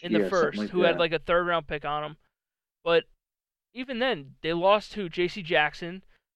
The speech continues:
Speaker 1: They lost a guard. They, they didn't do anything to improve. And that's why I don't think that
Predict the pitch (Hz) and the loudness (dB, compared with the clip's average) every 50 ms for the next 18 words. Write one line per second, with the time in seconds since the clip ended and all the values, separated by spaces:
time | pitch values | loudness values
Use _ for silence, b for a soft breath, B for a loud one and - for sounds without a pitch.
0 | _ - 156 156 160 180 170 - 190 160 156 165 151 151 151 156 156 b b b | _ -4 2 4 4 4 2 0 -4 -2 0 2 4 4 4 2 0 b b b
1 | b b - 165 165 - _ _ _ _ _ _ _ - 185 196 262 294 254 220 | b b -8 -8 -8 -10 _ _ _ _ _ _ _ -2 0 0 0 -2 -6 -8
2 | 269 220 - 180 220 294 254 - 233 208 208 - - 214 220 214 - - 240 285 | -6 -2 0 0 0 -2 -2 -4 -4 -4 -4 -6 -8 -8 -8 -8 -8 -10 -10 -8
3 | 311 226 160 143 147 160 180 208 208 - 240 247 226 208 170 - 202 208 233 214 | -8 -10 -8 -8 -4 -2 -2 -2 -2 0 2 2 4 4 2 0 -2 -2 -2 -4
4 | - - 220 214 220 - - 202 175 165 - | -4 -2 -2 -2 -2 -2 -2 0 0 0 -2